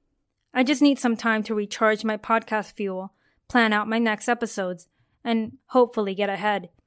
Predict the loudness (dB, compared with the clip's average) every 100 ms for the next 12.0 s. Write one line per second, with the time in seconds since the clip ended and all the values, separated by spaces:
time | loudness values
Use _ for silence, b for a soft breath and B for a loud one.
0 | _ _ _ _ _ _ 4 6 6 4
1 | 4 4 2 -2 -6 -4 -4 -4 -4 -2
2 | -4 -4 -6 -6 -4 -2 0 0 -2 -4
3 | -8 -12 _ _ _ _ _ _ -4 2
4 | 4 4 0 -4 -4 2 2 2 -4 _
5 | _ _ _ _ _ _ _ _ 2 6
6 | 6 6 6 6 4 -2 -8 -10 _ -8
7 | -4 -2 -2 -2 -2 2 2 2 4 4
8 | 4 0 2 2 4 4 4 4 4 4
9 | 2 0 -6 -8 -4 0 2 2 2 0
10 | -2 -4 -2 -2 0 -2 0 0 0 -4
11 | -8 -8 -2 -2 0 4 6 6 2 -6